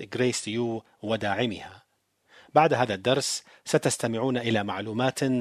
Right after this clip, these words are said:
عن كيفية التواصل مع مؤسسة Grace to You. والآن نترككم مع معلم الكتاب المقدس في مؤسسة Grace to You جون ماك آرثر،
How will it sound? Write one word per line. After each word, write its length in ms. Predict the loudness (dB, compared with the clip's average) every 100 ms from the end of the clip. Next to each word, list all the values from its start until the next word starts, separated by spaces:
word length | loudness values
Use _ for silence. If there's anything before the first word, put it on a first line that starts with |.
| -4 -10 0
عن 180 | 2 2
كيفية 500 | -2 -2 0 0 0
التواصل 720 | -2 -2 0 0 0 -4 -4
مع 200 | 2 2
مؤسسة 560 | 2 -2 -4 -4 -2 -2 -4 -12 -6
Grace 200 | -4 -4 -8
to 100 | -10
You. 100 | -10 _ _ _ _ _ _ _ _
والآن 560 | 0 6 6 6 2 2
نترككم 580 | 2 0 -2 0 2 2
مع 300 | 0 0 0
معلم 480 | 2 2 4 2 -2
الكتاب 400 | -6 0 0 2
المقدس 600 | -2 -2 -2 0 -2 -4
في 220 | -6 -6 -4
مؤسسة 480 | -2 -4 -4 -6 -6 -6
Grace 200 | -2 -2
to 80 | -2
You 280 | -4 -2 -4 -8 _ -6
جون 280 | -4 -2
ماك 240 | -2 -4 -2
آرثر، 460 | -6 -6 -12 -12